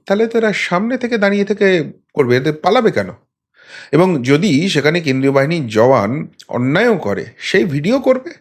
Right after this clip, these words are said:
একজন নয়, বহু ছেলে ছিল। একজনকে মারলে অন্যায়ভাবে আরও পাঁচজন ভিডিও করবে, করে, আহ, ইলেকশন কমিশনে তারা রিপোর্ট করবে। উহুম। ল্যাজ গুটিয়ে বীরপুঙ্গবরা পালাচ্ছে, আর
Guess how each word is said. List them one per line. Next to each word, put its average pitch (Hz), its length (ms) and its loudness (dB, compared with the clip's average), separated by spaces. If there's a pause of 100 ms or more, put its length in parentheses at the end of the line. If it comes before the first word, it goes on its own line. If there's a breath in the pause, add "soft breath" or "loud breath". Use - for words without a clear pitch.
(1040)
একজন 165 340 0
নয়, 117 140 2
বহু 135 260 4
ছেলে 214 260 2
ছিল। - 220 -8 (320)
একজনকে 170 440 0
মারলে 175 520 2 (180 loud breath)
অন্যায়ভাবে 202 640 2
আরও 170 420 6
পাঁচজন 165 320 0
ভিডিও 202 280 2
করবে, 220 320 0
করে, 190 280 2
আহ, - 440 -8 (480)
ইলেকশন 175 360 2
কমিশনে 202 420 2
তারা 196 220 2
রিপোর্ট 185 300 0
করবে। 220 260 0
উহুম। - 580 -14 (560)
ল্যাজ 160 380 4
গুটিয়ে 175 340 2
বীরপুঙ্গবরা 139 720 2
পালাচ্ছে, 101 480 -4 (1120)
আর 107 140 2